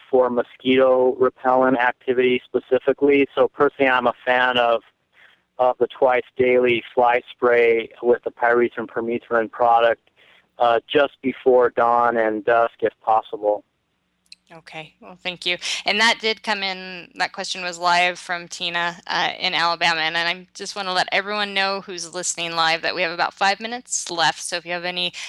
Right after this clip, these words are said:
Speaker 2: questions we haven't gotten to that you'd like to submit, go ahead and submit those now. Um, and I will continue on with some of our other questions here.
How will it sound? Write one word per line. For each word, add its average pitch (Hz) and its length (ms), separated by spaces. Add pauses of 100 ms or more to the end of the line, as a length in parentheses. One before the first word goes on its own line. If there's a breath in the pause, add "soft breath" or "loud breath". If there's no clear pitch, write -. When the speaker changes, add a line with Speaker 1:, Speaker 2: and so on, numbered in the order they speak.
(100 loud breath)
Speaker 2:
questions 202 400
we 190 60
haven't 190 260
gotten 175 360
to 180 580
that 170 120
you'd 170 120
like 165 180
to 180 80
submit, 185 420
go 175 140
ahead 180 340
and 175 160
submit - 360
those 170 260
now. 170 400 (400 loud breath)
Um, 180 380
and 170 320
I 175 220
will 175 100
continue 180 400
on 170 180
with 170 100
some 175 140
of 170 100
our 165 140
other 247 180
questions 190 480
here. 185 300